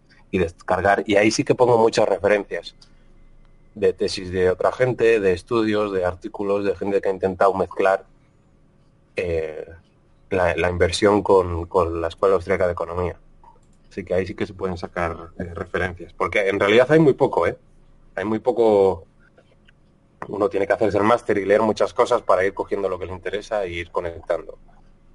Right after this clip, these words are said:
Pero, pero en ese trabajo que, que hice sí que hay bastantes referencias para,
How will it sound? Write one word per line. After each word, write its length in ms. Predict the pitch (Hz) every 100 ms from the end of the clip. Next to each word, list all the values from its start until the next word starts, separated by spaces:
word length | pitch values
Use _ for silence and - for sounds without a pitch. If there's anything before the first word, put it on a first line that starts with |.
| - -
Pero, 540 | 82 78 73 71 73 _ _ - - - - - _ _ _ _ _
pero 220 | 101 90
en 60 | 101
ese 140 | 104
trabajo 400 | 120 107 113 113
que, 300 | 98 104 98
que 120 | 95 98
hice 180 | 107 117
sí 120 | 104
que 80 | 101
hay 60 |
bastantes 380 | 95 87 98 92
referencias 500 | 87 85 90 98 113
para, 360 | - 85 80 -